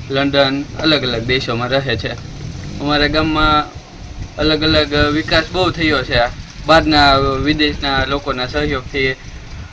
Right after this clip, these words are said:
ગ્રામજનોના સહયોગથી. અત્યારે અમારે સરપંચ હરેશભાઈ ધાધલ છે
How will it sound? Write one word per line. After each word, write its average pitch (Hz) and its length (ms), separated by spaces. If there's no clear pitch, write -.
ગ્રામજનોના 143 640
સહયોગથી. 139 760
અત્યારે 147 300
અમારે 160 320
સરપંચ 156 460
હરેશભાઈ 151 580
ધાધલ 151 420
છે 139 200